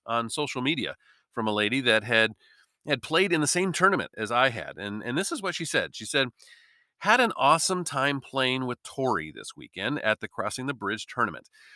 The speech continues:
More of you ladies need to come out and toss. There were just two of us in the rec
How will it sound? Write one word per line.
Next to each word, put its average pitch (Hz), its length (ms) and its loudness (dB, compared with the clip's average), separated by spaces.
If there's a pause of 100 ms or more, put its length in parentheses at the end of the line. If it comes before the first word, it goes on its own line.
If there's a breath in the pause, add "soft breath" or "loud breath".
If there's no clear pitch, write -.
(140 soft breath)
More 165 720 2
of 139 200 -2
you 175 180 -4
ladies 160 520 0
need 143 180 -2
to 165 40 -4
come 165 180 -2
out 175 260 4
and 190 140 -2
toss. - 480 -4 (800)
There 160 280 6
were 180 240 6
just 170 500 2 (160)
two 262 300 -2
of 143 140 4
us 92 420 -4 (160)
in 160 200 -2
the 180 260 -2 (120)
rec 190 380 0